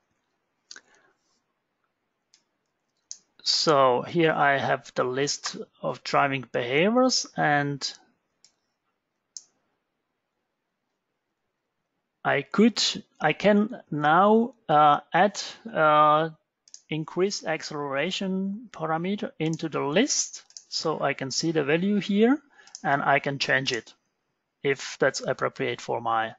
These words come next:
model and for my assumptions. Uh, I also can specify this value for each vehicle class separately. So when I switch to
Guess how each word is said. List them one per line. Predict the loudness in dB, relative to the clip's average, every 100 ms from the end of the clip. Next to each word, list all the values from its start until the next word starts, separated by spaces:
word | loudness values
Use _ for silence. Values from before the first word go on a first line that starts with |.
| _
model | -2 0 2 2
and | -2
for | -4 -4
my | -2 -2 -2 -2
assumptions. | -2 0 -2 -4 -8 -8 -12 -12 _ -20 -20 -20 -20 -20 -20 _ _ _ 0
Uh, | 4 4 4 2 _ _ _
I | 0 2 0 0
also | 2 2 2 0 0
can | -6 -6
specify | -6 -2 -2 0 -2 0 2 2
this | -2 -6 -8
value | -6 -6 -6 -8 -8 -6 -6 -8 -10 -20 _
for | -8 -4 -4 -4
each | -6 -6 -6
vehicle | -6 -4 -4 -6 -8
class | -2 0 0 0
separately. | -2 2 4 4 0 0 0 0 2
So | 0 0 0
when | 0 0
I | 0
switch | 0 0 0 0
to | -4 -4 -4 -6